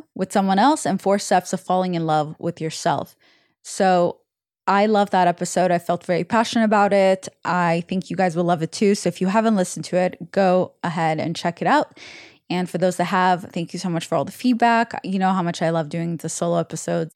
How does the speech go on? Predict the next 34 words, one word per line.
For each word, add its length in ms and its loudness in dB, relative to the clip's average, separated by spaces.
I 80 -2
pour 260 -2
my 160 0
heart 300 -2
into 240 -6
it. 340 -8
But 200 2
okay, 380 4
enough 280 2
about 240 4
me. 300 0
So, 440 2
oh, 160 6
right. 300 4
So 420 4
the 160 4
reason 240 4
I 60 4
talked 240 2
about 160 2
that 160 4
episode 300 0
is 80 0
because 240 -2
I 60 4
also 260 2
want 160 2
to 80 0
thank 280 -2
the 80 -2
people 360 0
who 100 0
listened 380 4
to 240 4